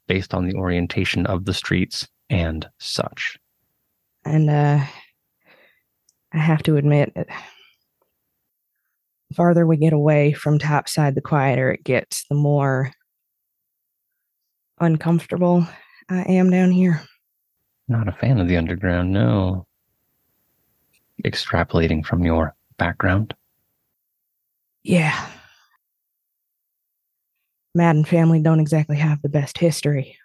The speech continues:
Speaker 2: with, uh, underground tunnel systems, do we?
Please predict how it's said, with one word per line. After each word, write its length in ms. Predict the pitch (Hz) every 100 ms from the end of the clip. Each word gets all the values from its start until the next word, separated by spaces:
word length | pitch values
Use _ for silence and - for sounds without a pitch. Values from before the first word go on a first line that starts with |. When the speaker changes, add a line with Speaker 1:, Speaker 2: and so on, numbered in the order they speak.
| -
Speaker 2:
with, 260 | 151 143
uh, 180 | 147 131 - - _ _ _ _
underground 560 | 160 147 135 143 143 139
tunnel 260 | 151 160 135
systems, 460 | 156 143 135 160
do 160 | 160 170
we? 260 | 147 -